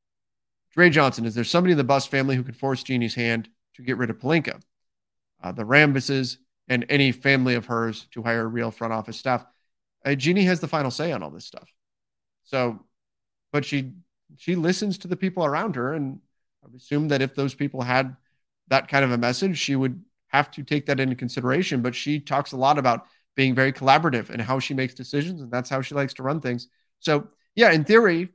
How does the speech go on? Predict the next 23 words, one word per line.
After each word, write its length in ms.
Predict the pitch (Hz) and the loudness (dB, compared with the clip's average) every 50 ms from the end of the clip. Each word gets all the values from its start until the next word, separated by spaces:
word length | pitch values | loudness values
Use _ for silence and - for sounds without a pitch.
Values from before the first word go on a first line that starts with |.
| _ | _
there 120 | - 156 147 | -2 0 0
should 220 | - - 180 165 | 2 2 0 2
be 100 | 160 160 | 2 -2
people 280 | 156 - 160 156 160 147 | -2 -2 -4 -2 -2 -2
who 120 | 139 143 | -2 -2
can 140 | 135 - 127 | -4 -4 -2
have 180 | 127 135 139 135 | 0 0 0 -2
those 140 | 135 127 | -4 -8
conversations 680 | - - 135 127 117 113 - 156 185 202 - 156 131 120 | -6 -6 -6 -6 -6 -8 -4 -4 -4 -2 -2 -6 -6 -6
with 140 | 123 113 | -8 -6
her, 220 | - 117 117 120 - _ _ _ _ _ _ _ _ | -6 -6 -6 -6 -10 _ _ _ _ _ _ _ _
but 80 | - | 0
I 60 | 131 139 | 2 2
don't 100 | 147 147 | 4 4
know 80 | 143 | 2
if 80 | 131 135 | 0 0
they're 100 | - 120 | -2 -4
going 260 | 117 135 160 185 165 | -2 0 0 0 0
to, 120 | - 117 117 | 0 -2 -2
and 100 | 120 120 | -2 0
maybe 200 | 123 131 123 127 | 0 0 0 0
that's 200 | 123 120 117 - | 0 -2 -2 -2
self-preservation. 960 | - 131 120 - - - 117 110 117 113 123 135 147 143 - 147 139 135 | -2 -2 -2 -2 -4 -8 -8 -8 -6 -4 -2 -2 -2 -2 -2 -4 -4 -6